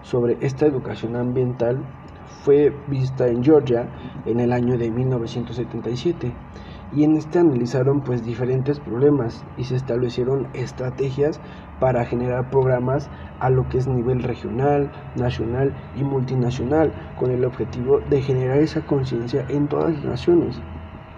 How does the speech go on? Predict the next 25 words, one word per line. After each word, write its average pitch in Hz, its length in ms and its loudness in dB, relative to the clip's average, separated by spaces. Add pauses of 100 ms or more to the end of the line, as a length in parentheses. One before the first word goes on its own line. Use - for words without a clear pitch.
(380)
Es 127 260 0 (360)
en 127 120 0
donde, 117 480 2 (100)
pues, 113 140 -2 (160)
básicamente 131 720 0 (320)
se 127 200 2
dio 127 140 4
a 123 40 -2
conocer 123 560 0 (380)
una 156 260 6
capacitación 127 800 -4
de 117 140 -2
suma 151 240 2
importancia 127 680 -2
a 131 200 -6
profesionales, 131 880 -2 (300)
profesionales 131 500 0
que - 120 -6
hacen 123 200 -2
trabajo 120 400 -2 (260)
en 127 140 0
lo 120 160 -2
que 127 120 0
es, 127 140 -6 (300)
eh, 113 160 0